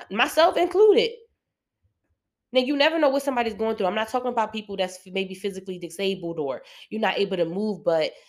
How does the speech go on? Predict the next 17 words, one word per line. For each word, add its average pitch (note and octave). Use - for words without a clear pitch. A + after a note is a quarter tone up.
I F3+
just G#3
feel G3+
like F3
some A3+
people B3+
also G#3
don't F3
work F#3
hard G3+
enough E3
to G#3+
even F#3
call F#3
themselves E3+
a -
failure. E3